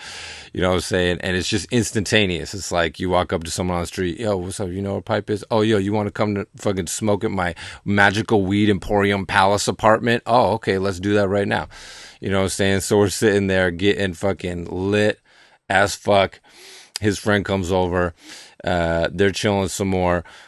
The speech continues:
Fucking this kid pulls out this giant glass bong. He puts, he, he packs up weed, tobacco, and hash in the bong,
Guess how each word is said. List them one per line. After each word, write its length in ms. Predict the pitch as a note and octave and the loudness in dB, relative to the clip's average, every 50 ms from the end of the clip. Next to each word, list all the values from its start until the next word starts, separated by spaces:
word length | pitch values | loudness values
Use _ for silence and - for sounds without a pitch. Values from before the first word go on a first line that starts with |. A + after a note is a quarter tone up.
| _ _ | _ _
Fucking 540 | - - F#2 F#2 E2 F2+ F#2+ F#2 F2+ F2+ - _ | -4 -2 -2 0 0 0 0 0 0 -2 -4 _
this 400 | - F#2 F2 G#2 A2+ A#2 - - | -10 -2 2 2 2 2 2 -4
kid 500 | - - C3 B2 A2+ G2+ F#2 E2+ E2 D#2 _ _ _ _ _ _ _ _ _ _ _ _ _ _ _ _ _ _ _ _ _ _ | -4 2 4 4 6 4 4 0 -2 -8 _ _ _ _ _ _ _ _ _ _ _ _ _ _ _ _ _ _ _ _ _ _
pulls 240 | - A2+ A2+ A2 G#2 | -2 2 2 6 6
out 140 | A2+ G#2+ F#2+ | 6 6 6
this 160 | F#2+ F#2 E2+ E2 | 2 -2 -4 -4
giant 540 | F2 E2+ F#2 A2 G#2+ A2+ A#2 A#2+ A2+ G#2+ | -6 -2 0 2 4 4 4 2 0 0
glass 340 | A2 A2+ A2+ A2 A2+ A2+ G#2 | 0 2 4 4 4 4 2
bong. 500 | G2 G2 G#2+ G2+ F#2+ F2+ F2 E2+ D#2+ D2+ _ | 0 0 2 2 4 2 2 0 -4 -8 _
He 300 | _ - - - B2 C3 | _ -12 -6 -2 -2 -2
puts, 640 | B2 - _ _ - B2+ B2 A#2 G2+ - - - - - | -2 -6 _ _ -2 2 4 4 4 2 -2 -12 -12 -10
he, 280 | - A#2+ A#2+ A#2 A#2 - - | -4 -2 0 0 0 -2 -6
he 220 | - - A#2 A#2 | -6 -4 -4 -4
packs 480 | G2 - - A#2 A#2 B2 B2 - - - - | -4 -2 4 6 6 6 6 2 -6 -4 0
up 280 | A#2+ A2 G2 E2+ _ - _ _ _ - | 2 2 2 2 _ -10 _ _ _ -10
weed, 580 | G2 G2 G2+ A2+ A#2+ B2+ C3+ C#3+ D3 C#3+ D3+ _ _ _ _ _ _ - | -6 0 2 4 4 6 4 4 2 2 -2 _ _ _ _ _ _ -8
tobacco, 840 | - - A#2+ G2+ G2 A2+ A2+ A#2 A#2+ - - C3+ C3 C3+ C#3 C3 - _ _ _ _ - | -4 -2 -2 2 4 6 6 6 4 2 4 6 6 6 6 4 -2 _ _ _ _ -4
and 280 | - B2+ B2+ C3 C3 C3 | -2 0 2 2 2 0
hash 540 | A2+ A2 C3 B2+ A#2+ G2 F2+ - - - _ - | 0 2 2 4 4 4 2 0 -2 -6 _ -4
in 320 | - D3 D3+ D3+ D3+ D3 | 0 2 4 4 4 4
the 140 | C3 A2+ G2 | 4 4 2
bong, 760 | F2+ F2 D#2+ - - A#2+ A#2+ A#2+ A#2+ A2+ G2 E2 D2 B1+ - | 0 -4 -8 2 6 8 10 12 12 10 8 6 2 -4 -10